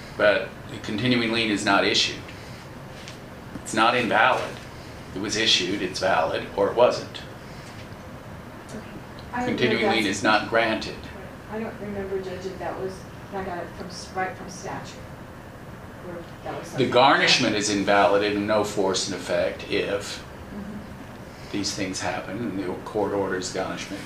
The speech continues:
Speaker 1: quashed.
Speaker 2: Mm-hmm.
Speaker 1: I'm being hyper-technical, I said.
Speaker 2: Okay. Continually not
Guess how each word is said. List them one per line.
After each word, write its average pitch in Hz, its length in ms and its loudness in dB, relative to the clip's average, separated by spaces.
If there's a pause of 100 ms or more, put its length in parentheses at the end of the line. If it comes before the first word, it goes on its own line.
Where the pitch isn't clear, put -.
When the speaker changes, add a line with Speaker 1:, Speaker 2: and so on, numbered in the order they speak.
(120)
Speaker 1:
quashed. - 540 0
Speaker 2:
Mm-hmm. - 720 -10
Speaker 1:
I'm 107 120 2
being 120 240 4
hyper-technical, - 880 0
I - 80 -6
said. - 320 -4 (300)
Speaker 2:
Okay. - 160 -6 (2000)
Continually 254 560 0
not 202 220 0